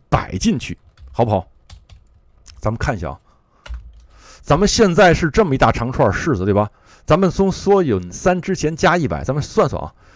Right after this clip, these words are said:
呃，这是索引一，对吧？三十，索引一，索引，哎，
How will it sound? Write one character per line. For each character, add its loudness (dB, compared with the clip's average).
呃， 0
这 0
是 2
索 0
引 -4
一， -4
对 -4
吧？ 2
三 -2
十， -2
索 -4
引 -4
一， -2
索 0
引， -4
哎， -10